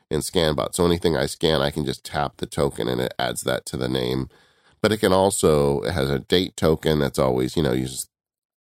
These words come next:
the current date. It, it, it looks where I'm at.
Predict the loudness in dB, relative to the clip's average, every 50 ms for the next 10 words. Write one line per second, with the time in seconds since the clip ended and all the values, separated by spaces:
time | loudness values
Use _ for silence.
0 | -10 -10 -10 -6 -4 -4 -4 -4 -4 -6 0 2 2 2 2 0 -4 -10 -20 -20
1 | -20 -20 -20 -20 -20 -16 -4 2 2 2 4 4 4 4 4 2 -4 _ -2 0
2 | 4 4 4 4 2 2 2 4 6 6 6 6 4 4 2 0 0 0 0 -2